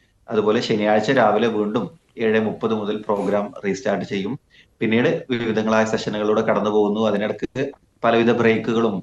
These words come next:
പലവിധ ആക്ടിവിറ്റികളും കാര്യങ്ങളൊക്കെ പ്രോഗ്രാമിൽ ഉൾക്കൊള്ളിച്ചിട്ടുണ്ട്. അങ്ങനെ ശനിയാഴ്ച രാത്രി ഒമ്പത് മുപ്പത് വരേക്കും, ആ, പ്രോഗ്രാം ഉണ്ട്.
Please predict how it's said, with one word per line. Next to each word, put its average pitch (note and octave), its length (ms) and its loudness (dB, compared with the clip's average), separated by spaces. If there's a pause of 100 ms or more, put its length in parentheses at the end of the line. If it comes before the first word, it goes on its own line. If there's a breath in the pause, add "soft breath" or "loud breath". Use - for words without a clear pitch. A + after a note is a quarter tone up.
പലവിധ G#2+ 240 0
ആക്ടിവിറ്റികളും G#2+ 720 -4
കാര്യങ്ങളൊക്കെ G#2 440 -4
പ്രോഗ്രാമിൽ G#2+ 480 0
ഉൾക്കൊള്ളിച്ചിട്ടുണ്ട്. G2 680 -2 (480 soft breath)
അങ്ങനെ C3+ 440 0
ശനിയാഴ്ച A#2 540 0
രാത്രി B2 680 0 (260)
ഒമ്പത് A2+ 320 2
മുപ്പത് A2+ 300 0
വരേക്കും, G#2+ 540 2
ആ, G#2+ 120 -6
പ്രോഗ്രാം G2 560 0
ഉണ്ട്. F2+ 280 -2